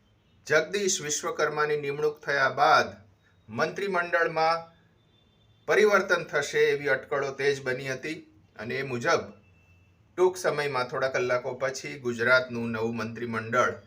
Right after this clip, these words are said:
આપને જોવા મળશે. ઉલ્લેખનીય છે કે નવા ભારતીય જનતા પક્ષના ગુજરાતના અધ્યક્ષ જગદીશ વિશ્વકર્માએ એક મહત્વની પહેલ શરૂ કરી છે. પોતે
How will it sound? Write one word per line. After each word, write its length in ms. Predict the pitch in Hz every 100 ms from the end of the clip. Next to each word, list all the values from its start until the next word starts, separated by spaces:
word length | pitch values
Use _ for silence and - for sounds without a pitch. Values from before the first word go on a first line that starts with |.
| _ _
આપને 260 | - 104 117
જોવા 260 | 107 107 110
મળશે. 500 | 104 101 - 98 - _ _ _ _ _ _ _ _ - - _ - _ _ -
ઉલ્લેખનીય 440 | 143 202 214 226
છે 220 | 226 233
કે 540 | 233 226 220 214 220 - _ _ _ 120
નવા 680 | 123 131 165 202 185 185 - -
ભારતીય 300 | 135 143 180
જનતા 320 | 165 160 160 165
પક્ષના 680 | 160 156 - 160 156 160 165 117
ગુજરાતના 640 | 123 123 147 156 156 147
અધ્યક્ષ 440 | 131 120 135 143 - - _ _ _
જગદીશ 560 | - 135 143 160 160 - _ _ 101 107
વિશ્વકર્માએ 1120 | 139 - 180 175 151 143 143 139 139 143 147 _ _ _ 120
એક 260 | 143 147
મહત્વની 680 | 123 120 147 - 160 151 151
પહેલ 340 | - 120 135
શરૂ 320 | 135 139 135
કરી 240 | 135 135 143
છે. 180 | - 190
પોતે 580 | 196 135 156 143 135